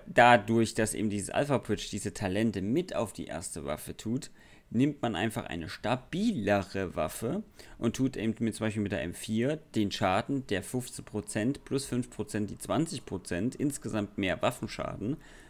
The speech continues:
nutzen, um damit eben im P V P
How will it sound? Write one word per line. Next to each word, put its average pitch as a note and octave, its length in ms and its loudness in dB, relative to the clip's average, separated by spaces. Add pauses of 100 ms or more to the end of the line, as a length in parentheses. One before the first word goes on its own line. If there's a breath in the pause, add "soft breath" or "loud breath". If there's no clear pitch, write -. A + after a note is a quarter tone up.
nutzen, B2+ 600 2 (180 loud breath)
um G#2 200 -2
damit F#2+ 480 0
eben C3 380 -2
im G2 220 -8
P G2 260 0
V E2 220 -6
P D#3 460 0